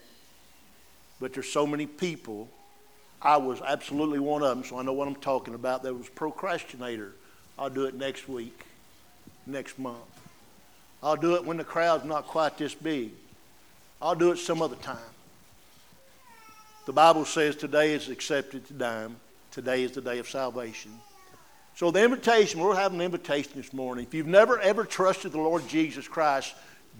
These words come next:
this is your day. This is your day. It ain't for me. It's for yourself. To know for sure, when you depart from this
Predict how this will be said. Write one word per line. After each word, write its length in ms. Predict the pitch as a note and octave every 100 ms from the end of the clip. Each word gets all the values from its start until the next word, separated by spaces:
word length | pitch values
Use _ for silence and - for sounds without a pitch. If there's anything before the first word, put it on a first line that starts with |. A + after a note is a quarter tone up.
| A2
this 240 | A3 -
is 160 | F3+ C3+
your 200 | F3+ E3+
day. 440 | E3 C#3 A#2 A2+ - - - - - - - - - - - - - - - - - - - - - - -
This 260 | A#3 C4 G3+
is 200 | E3 C3+
your 220 | A3+ A3
day. 320 | F3+ D3 A#2 - - -
It 120 | G3
ain't 220 | C4 C4+
for 140 | - F3
me. 460 | G3 E3 C#3 C#3+ - - - - - - -
It's 120 | D#3
for 140 | G3
yourself. 600 | G3 F#3+ - A#3 F3 C3 - - - - - - - - - - -
To 120 | -
know 280 | E3 G3+ A#3
for 160 | - G#3
sure, 540 | - - C#4+ D#3+ G#2+ F#2+ - - - - - - - -
when 160 | E3+
you 160 | F#3+ A#3+
depart 480 | A3+ - A3+ B3+ B3
from 160 | A#3+
this 240 | A3+ A3+